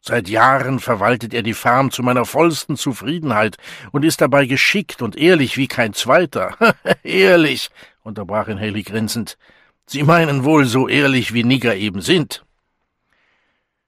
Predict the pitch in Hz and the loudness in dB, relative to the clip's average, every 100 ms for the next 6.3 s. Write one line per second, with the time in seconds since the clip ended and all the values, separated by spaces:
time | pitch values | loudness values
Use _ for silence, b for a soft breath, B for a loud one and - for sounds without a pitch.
0 | _ _ _ _ _ _ _ _ _ _ | _ _ _ _ _ _ _ _ _ _
1 | 123 - 135 - 113 101 110 117 - 131 | -12 -8 -6 -6 -6 -8 -8 -6 -4 -6
2 | - - 110 117 110 98 - 113 127 123 | -8 -8 -6 -4 -4 -6 -4 -2 -2 -2
3 | 110 107 110 101 104 101 98 104 - 110 | -4 -6 -8 -8 -8 -6 -4 -6 -6 -8
4 | 98 95 107 110 110 98 107 107 - 107 | -6 -6 -6 -6 -8 -6 -6 -6 -6 -8
5 | 104 98 107 95 104 101 117 - - 95 | -8 -10 -8 -6 -6 -6 -8 -10 -12 -10
6 | 101 123 - | -8 -8 -10